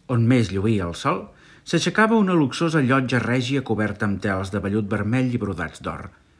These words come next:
que encimbellava majestuosament per damunt de la resta a la família reial. Entre el públic assistent es contava gent de tota condició, artesans, camperols, magnats, comerciants, nobles,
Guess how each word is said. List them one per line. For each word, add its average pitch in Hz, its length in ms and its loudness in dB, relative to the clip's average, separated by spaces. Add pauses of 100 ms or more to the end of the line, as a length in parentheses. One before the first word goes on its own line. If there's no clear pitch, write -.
que 113 120 0
encimbellava 107 680 0
majestuosament 101 840 -2
per 95 120 -6
damunt 123 280 0
de 117 80 0
la 92 120 -2
resta 180 540 -6
a 120 100 -4
la 101 120 -2
família 82 520 -6
reial. 82 380 -8 (1500)
Entre 185 200 4
el 196 80 -2
públic 202 320 2
assistent 101 460 -4 (380)
es 127 80 -2
contava 120 480 0
gent 123 240 2
de 98 80 -2
tota 98 280 -6
condició, 85 500 -6 (340)
artesans, 101 720 -6
camperols, 110 600 -2
magnats, 110 540 -4 (380)
comerciants, 135 680 0
nobles, 165 480 0